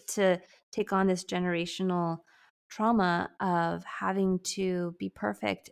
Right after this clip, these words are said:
and never rest and I, and never ask for help and do everything on her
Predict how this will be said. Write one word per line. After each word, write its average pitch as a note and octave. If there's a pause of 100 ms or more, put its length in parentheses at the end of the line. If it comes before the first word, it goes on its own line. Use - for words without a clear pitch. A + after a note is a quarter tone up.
and F3+ (480)
never G3+
rest G3+ (120)
and F3 (1120)
I, F#3+
and F#3
never G#3
ask G3+
for G#3
help A#3
and F3+
do F#3+
everything G3+
on G3+
her G3